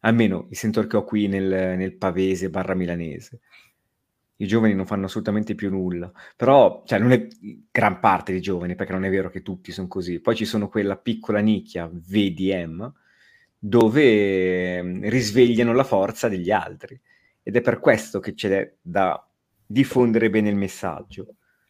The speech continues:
C'è da farsi, uno c'è da farsi il culo, due c'è da farsi sentire, perché se le cose non vanno, soltanto voi potete metterci una pezza, perché se, se va avanti così, davvero, io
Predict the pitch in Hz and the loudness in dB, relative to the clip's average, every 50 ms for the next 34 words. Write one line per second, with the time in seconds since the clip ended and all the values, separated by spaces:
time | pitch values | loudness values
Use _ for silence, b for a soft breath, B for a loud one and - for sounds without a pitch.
0 | _ _ _ _ _ _ _ _ _ _ _ _ _ _ - - 135 139 127 110 | _ _ _ _ _ _ _ _ _ _ _ _ _ _ 2 4 4 4 4 2
1 | 107 - 123 104 92 - - 131 156 196 269 - 233 - - 107 - 113 104 - | 2 2 2 2 2 0 0 2 4 4 4 2 2 0 -2 -4 -6 -6 -6 -4
2 | - 95 87 87 101 110 143 165 156 165 - 143 107 104 120 - - 110 - 139 | -4 -2 -2 -2 -2 0 4 4 4 4 4 2 2 2 0 -4 -6 -4 -2 -2
3 | 135 127 - 104 101 117 123 120 - 110 - 107 95 - - 147 147 143 139 120 | -2 0 0 0 0 0 0 0 -2 -2 -2 -4 -4 -2 -2 -2 0 0 0 0
4 | 110 120 127 131 127 120 110 92 92 101 107 113 120 123 120 - - - 139 123 | 2 2 0 0 0 0 0 0 0 -2 -2 -2 -2 -4 -4 -4 0 0 0 2
5 | 110 - 160 170 175 165 - 139 127 165 190 - - 110 107 110 107 107 101 98 | 2 0 0 0 0 0 0 2 6 6 6 6 4 2 0 0 0 0 0 0
6 | 98 98 92 - 98 95 - - 101 98 90 - 98 85 80 82 - - 92 - | 0 -2 -4 -4 -8 -8 -6 -4 -4 -4 -2 -2 -2 -2 -4 -6 -10 -14 -8 -6
7 | - 110 110 127 120 - - 139 127 120 104 90 101 117 120 - 147 139 143 147 | -6 -4 -2 -2 -2 0 0 2 2 2 0 -2 -4 -6 -6 -4 -2 -2 0 0
8 | 160 165 143 - - - 269 262 254 90 82 98 95 139 139 107 87 69 - - | -2 -2 -4 -6 -6 -6 -4 -4 -2 -2 -2 -2 0 2 0 0 0 -4 -8 -10
9 | _ _ _ _ _ _ _ _ _ _ _ _ _ _ - - - 98 87 85 | _ _ _ _ _ _ _ _ _ _ _ _ _ _ -4 -2 -2 -2 -2 -2
10 | 85 82 78 - - | -6 -6 -8 -10 -10